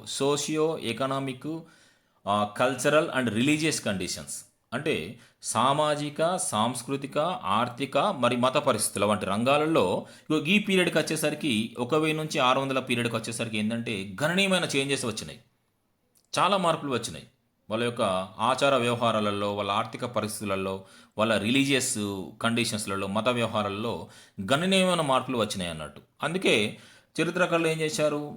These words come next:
డివైడ్ చేయడం జరిగింది. అంటే ఒక రకంగా చెప్పాలంటే ఇక్కడ రాము లాగా ఉంటే, ఇగో ఈ పీరియడ్కి వచ్చేసరికి వాళ్ళు ఎట్లా మారిపోయారు, రెమో లాగా మారిపోయారు.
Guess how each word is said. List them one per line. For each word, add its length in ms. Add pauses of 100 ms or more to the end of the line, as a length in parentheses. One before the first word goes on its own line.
డివైడ్ 320
చేయడం 220
జరిగింది. 400 (160)
అంటే 120
ఒక 120
రకంగా 240
చెప్పాలంటే 520
ఇక్కడ 420
రాము 640
లాగా 320
ఉంటే, 560 (100)
ఇగో 80
ఈ 60
పీరియడ్కి 360
వచ్చేసరికి 680
వాళ్ళు 140
ఎట్లా 140
మారిపోయారు, 440
రెమో 360
లాగా 220
మారిపోయారు. 540